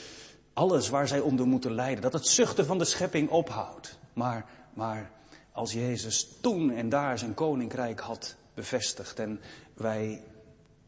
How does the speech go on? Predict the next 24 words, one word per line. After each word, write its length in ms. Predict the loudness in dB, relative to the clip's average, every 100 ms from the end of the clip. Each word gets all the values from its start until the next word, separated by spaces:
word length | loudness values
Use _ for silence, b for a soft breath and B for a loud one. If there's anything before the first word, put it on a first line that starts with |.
| -20 -20 _ _ -12
met 280 | -6 -6 -4
heel 200 | -2 -2
veel 300 | -2 -2 -2
anderen 560 | -2 -2 0 -2 -4 -8
in 160 | -8
de 200 | -6 -8 -8
kerkgeschiedenis 920 | -6 -6 -6 -8 -6 -6 -4 -6 -8 -12 B B B
geloven 800 | B -4 -2 0 0 -2 -4 -8 -10 B B B
dat 240 | -6 -4
er 160 | -6 -8
vanaf 400 | -8 -4 -4 -2
dat 280 | -2 -2 -2
moment 380 | -2 -2 -4
geen 260 | -4 -4 -4 -4
uitbreiding 760 | -4 -4 -4 -4 -4 -4 -4
meer 140 | -6 -6
is 260 | -6 -6
van 140 | -6 -6
de 100 | -2
wereldbevolking 840 | -4 -4 -6 -8 -6 -8 -8 -10
op 120 | -8
de 80 | -6
nieuwe 260 | -6 -6
aarde. 340 | -8 -10 -14